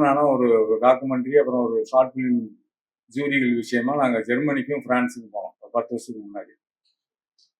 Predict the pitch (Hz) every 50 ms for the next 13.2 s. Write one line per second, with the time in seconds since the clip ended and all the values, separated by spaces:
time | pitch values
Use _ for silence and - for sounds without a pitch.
0 | _ - 151 175 185 185 175 160 156 165 180 175 156 156 165 165 165 165 165 165
1 | 175 160 147 151 151 170 170 165 - - 147 151 160 151 147 151 165 165 160 156
2 | 151 147 147 147 135 135 143 143 123 127 127 127 127 151 151 143 139 131 123 123
3 | - 147 147 139 135 131 135 135 135 135 123 120 123 123 123 127 135 143 139 127
4 | - 120 123 135 135 127 123 123 127 123 127 135 127 123 120 - 117 117 - 123
5 | 120 123 117 110 - 110 117 127 - - _ _ _ _ _ _ _ _ _ _
6 | _ _ - 123 151 170 185 180 - 165 160 156 151 147 143 147 151 147 147 143
7 | 143 147 156 143 139 143 151 151 156 147 143 139 139 135 131 127 127 123 131 139
8 | 139 135 131 127 135 147 147 139 123 120 120 123 131 131 120 117 117 113 104 104
9 | - _ _ 110 110 110 - 135 143 147 143 135 127 127 123 131 131 131 127 123
10 | 123 131 131 131 131 131 123 120 117 113 110 127 127 131 127 120 120 120 123 127
11 | 127 123 120 113 - 120 117 117 117 120 135 143 127 117 117 113 113 113 113 113
12 | 113 113 110 - _ _ _ _ _ _ _ _ _ _ _ _ _ _ _ _
13 | _ - 131